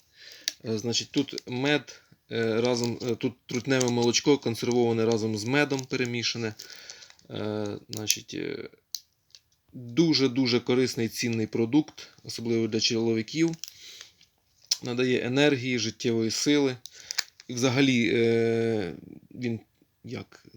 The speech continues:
дуже цілющий і оздоровчий для, для, для всіх можна приймати, для, для дітей, для дорослих. Е, має повний набір мі-, вітамінів,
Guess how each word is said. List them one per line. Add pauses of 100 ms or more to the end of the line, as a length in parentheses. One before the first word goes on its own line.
дуже
цілющий
і
оздоровчий
для, (340)
для,
для
всіх
можна
приймати,
для,
для
дітей,
для (540)
дорослих. (100)
Е, (2000)
має
повний
набір
мі-,
вітамінів,